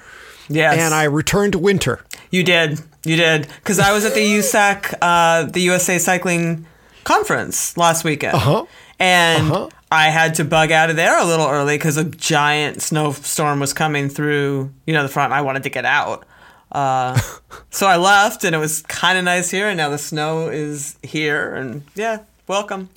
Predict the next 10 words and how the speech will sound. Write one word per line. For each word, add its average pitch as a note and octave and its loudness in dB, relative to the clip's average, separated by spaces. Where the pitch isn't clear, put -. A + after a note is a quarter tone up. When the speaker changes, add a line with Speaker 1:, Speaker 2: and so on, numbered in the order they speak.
Speaker 1:
Win-, F#3 -4
winter F3+ -6
is, E3+ -6
uh, D#3+ -6
at - -12
least E4+ -4
knocking A3+ 2
on F#3+ 0
the F3 -2
door. D#3+ -2